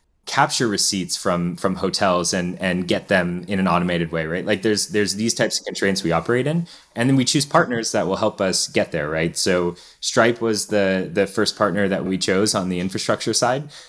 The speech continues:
They had U S issuing at the time. They were focused on going international, and, uh, most of our customers, or a lot of our customers, are either growing very fast and going global, or they're already global in the mid-market or enterprise space.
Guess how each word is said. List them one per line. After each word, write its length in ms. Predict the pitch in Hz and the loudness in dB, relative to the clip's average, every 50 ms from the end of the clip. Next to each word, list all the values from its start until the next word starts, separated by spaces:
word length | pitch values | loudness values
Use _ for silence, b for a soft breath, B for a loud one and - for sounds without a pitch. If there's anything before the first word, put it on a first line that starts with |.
| B B B _ | B B B _
They 120 | - 101 98 | -4 -4 -4
had 540 | - 107 110 107 104 101 98 95 95 B B B B B _ _ - | 0 4 4 6 6 4 2 -2 -8 B B B B B _ _ -12
U 240 | - 120 123 135 135 | -4 2 4 6 6
S 180 | 131 123 - - | 4 4 2 0
issuing 460 | 127 123 - - 131 127 123 123 117 | 0 0 0 2 2 2 2 2 0
at 80 | 107 - | -2 -4
the 80 | 101 | -6
time. 440 | - - 117 120 131 143 147 143 127 | -4 -2 0 0 0 0 -2 -2 0
They 120 | - 107 | 4 4
were 240 | 104 101 101 98 98 | 4 4 4 0 0
focused 480 | 95 - 117 107 - - 107 - - - | 0 0 -2 -2 0 0 -2 -2 0 2
on 200 | 104 104 101 98 | 2 2 2 0
going 440 | 92 107 101 101 101 98 98 98 - | 2 2 2 2 2 0 -2 -4 -4
international, 760 | 98 101 101 95 87 92 98 - - - 139 139 151 151 - - | -2 -2 0 0 0 0 -2 -2 -2 0 0 0 0 -2 -2 -2
and, 380 | 104 101 98 95 95 95 101 | 0 0 2 2 2 0 0
uh, 380 | 95 92 92 90 90 92 92 85 - - | 0 0 2 2 2 0 0 -2 -6 -6
most 320 | 113 110 107 107 - - | -2 0 0 0 0 -2
of 60 | 107 104 | 0 0
our 100 | 101 98 | 0 0
customers, 420 | - - 104 98 - - 104 101 | 0 -2 -2 -2 -2 -2 -2 0
or 60 | 98 | 0
a 60 | 95 87 | 0 2
lot 180 | 92 92 101 | 2 2 2
of 60 | 101 | 2
our 100 | 98 95 | 0 -2
customers, 600 | 92 - 92 87 - - 98 92 87 87 87 85 - | -2 -4 -4 -4 -4 -4 -4 -4 -2 -2 -2 -4 -4
are 420 | - 90 92 92 92 90 90 90 B B B B B B _ | 0 2 4 4 4 4 2 -2 B B B B B B _
either 300 | - 135 139 123 127 117 | 0 0 2 4 4 2
growing 440 | 98 87 101 107 110 120 120 117 107 | 2 2 0 0 2 2 2 2 2
very 200 | 104 107 110 107 | 2 0 0 0
fast 380 | - - 98 101 107 - - | 2 2 0 2 0 -2 -2
and 100 | 110 101 | -2 -2
going 240 | 90 98 98 95 95 | 0 0 0 0 0
global, 280 | 90 90 90 90 123 135 | -2 -2 -2 0 0 -2
or 200 | - - 107 104 | 2 2 2 2
they're 160 | 98 92 92 | 2 0 2
already 360 | 98 104 104 101 95 90 85 | 2 4 4 4 2 0 -2
global 460 | 82 - 90 87 85 80 80 76 76 - | -2 -2 -2 -2 0 0 -2 -4 -4 -4
in 140 | 87 95 92 | 0 0 2
the 60 | 90 | 2
mid-market 460 | 90 90 90 92 87 90 87 - 92 | 2 2 2 2 2 0 0 0 0
or 120 | 85 85 82 | 0 2 2
enterprise 380 | 82 87 90 90 - 110 107 | 2 0 0 0 0 0 0
space. 380 | - - - - - - - - | 0 -2 -4 -6 -6 -6 -12 -14